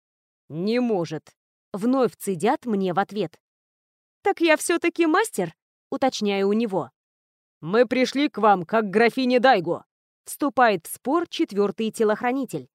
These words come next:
темноволосый мужчина лет сорока с острым носом. «Пришли и привели с собой целую армию для борьбы с простой графиней, я полагаю».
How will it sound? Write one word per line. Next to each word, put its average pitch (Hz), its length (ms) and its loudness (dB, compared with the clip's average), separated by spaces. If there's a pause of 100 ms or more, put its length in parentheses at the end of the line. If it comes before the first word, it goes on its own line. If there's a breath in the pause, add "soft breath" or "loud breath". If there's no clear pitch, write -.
(300)
темноволосый 226 720 2
мужчина 196 480 -4
лет 196 220 0
сорока 180 440 -2
с - 140 -10
острым 202 400 -2
носом. 160 380 -6 (640)
«Пришли 330 520 2
и - 20 0
привели 277 420 -2
с - 60 -10
собой 254 320 0
целую 302 520 0
армию 208 460 4 (320)
для 302 260 4
борьбы 262 340 4
с - 80 -10
простой 254 400 0
графиней, 226 560 0
я 202 160 0
полагаю». 185 560 0